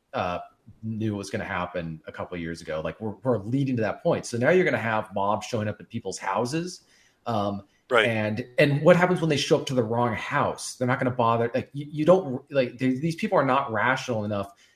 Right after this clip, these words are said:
Speaker 1: to re-, to even care if they show up to the wrong address.
Speaker 2: No, no.
Speaker 1: You know, so they'll show up and go,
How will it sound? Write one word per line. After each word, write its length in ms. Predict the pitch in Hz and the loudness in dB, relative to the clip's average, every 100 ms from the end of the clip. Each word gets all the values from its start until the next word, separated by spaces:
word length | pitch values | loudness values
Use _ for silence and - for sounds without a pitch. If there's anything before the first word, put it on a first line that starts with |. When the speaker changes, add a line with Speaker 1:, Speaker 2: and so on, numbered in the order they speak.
| _ - | _ -6
Speaker 1:
to 100 | 127 | 2
re-, 280 | 123 127 | 4 4
to 160 | 127 127 | 2 0
even 240 | 113 107 | 0 -4
care 440 | 104 - 202 147 117 | -8 -4 2 4 4
if 100 | - | 2
they 100 | 120 | -2
show 160 | - | -2
up 80 | 117 | -4
to 80 | 110 | -6
the 80 | 98 | -8
wrong 200 | 95 92 | -6 -8
address. 400 | 87 131 127 117 | -2 2 2 6
Speaker 2:
No, 220 | 135 104 - - | 4 4 0 4
no. 120 | 117 | 6
Speaker 1:
You 60 | |
know, 240 | 113 104 101 | 4 0 -2
so 160 | - 175 | 0 8
they'll 100 | 160 | 8
show 260 | - 180 | 10 8
up 140 | 147 147 | 8 6
and 100 | 143 | 6
go, 340 | 135 131 123 | 8 8 4